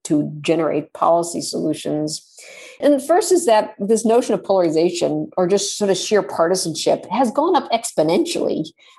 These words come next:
Things are far more partisan than they were. And what does that mean? It means that regardless of whether there's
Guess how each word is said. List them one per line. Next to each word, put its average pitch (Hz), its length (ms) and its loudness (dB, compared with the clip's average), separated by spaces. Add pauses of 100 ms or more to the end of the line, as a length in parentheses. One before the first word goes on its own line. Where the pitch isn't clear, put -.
(240)
Things 359 220 2
are 196 200 4
far 240 520 0
more 214 160 0
partisan 165 600 -2
than 147 140 -2
they 147 140 -2
were. - 420 -6 (260)
And 175 200 0
what 277 80 4
does 294 100 2
that 269 160 0
mean? 254 500 2 (300)
It 269 60 4
means 320 160 4
that 330 100 2
regardless 285 540 2
of 226 80 4
whether 208 240 2
there's 156 260 0